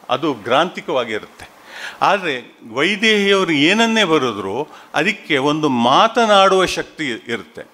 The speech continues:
ಮೂಲತಃ ಭಾಷೆ ಹುಟ್ಟಿದ್ದು ಮಾತಿನಲ್ಲಿ. ಆ ಮಾತಿನ ಶ್-, ಗುಣವನ್ನ ಬರಹ ಕಳೆದುಕೊಂಡು ಕೊಳ್ಳಬಾರ್ದು ಅಂತ ಹೇಳ್ತಾರೆ. ಅದಕ್ಕೆ ಶ್ರೇಷ್ಠರಾದಂಥ ಲೇಖಕರು ಅನೇಕ,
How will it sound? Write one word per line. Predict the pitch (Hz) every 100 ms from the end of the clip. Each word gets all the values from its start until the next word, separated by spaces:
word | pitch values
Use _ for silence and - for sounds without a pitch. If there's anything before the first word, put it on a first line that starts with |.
| 98
ಮೂಲತಃ | 127 202 214 208 196
ಭಾಷೆ | 190 147 175 185
ಹುಟ್ಟಿದ್ದು | 165 160 185 156 220 - -
ಮಾತಿನಲ್ಲಿ. | 120 127 170 160 117 87 80 _ - - -
ಆ | 135 156
ಮಾತಿನ | 135 127 180 226 226 247 240
ಶ್-, | 214 135
ಗುಣವನ್ನ | 156 202 220 208 185 151
ಬರಹ | 123 139 180 202
ಕಳೆದುಕೊಂಡು | 208 156 190 190 202 180 147
ಕೊಳ್ಳಬಾರ್ದು | - 151 185 175 170 156 165
ಅಂತ | 156
ಹೇಳ್ತಾರೆ. | 143 113 101 87
ಅದಕ್ಕೆ | 107 147 170 - - - - - - -
ಶ್ರೇಷ್ಠರಾದಂಥ | 151 170 - 175 170 170 170 175
ಲೇಖಕರು | 165 156 165 175 175 170
ಅನೇಕ, | 151 170 196